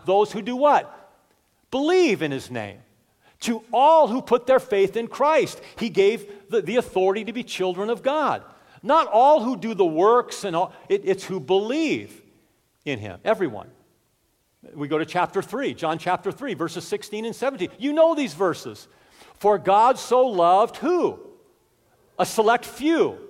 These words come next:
his favorites, those people that are really good people. No, God loved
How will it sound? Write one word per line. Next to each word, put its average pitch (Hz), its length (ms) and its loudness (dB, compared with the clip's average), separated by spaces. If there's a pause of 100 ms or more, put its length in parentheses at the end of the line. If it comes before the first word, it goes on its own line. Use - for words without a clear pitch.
(260)
his - 180 -2
favorites, 196 840 0 (580)
those 240 200 2
people 247 300 -2
that 226 140 4
are 208 80 6
really 254 240 2
good 233 280 -6
people. 294 360 -4
No, 220 220 -2 (180)
God 254 320 4
loved 196 500 2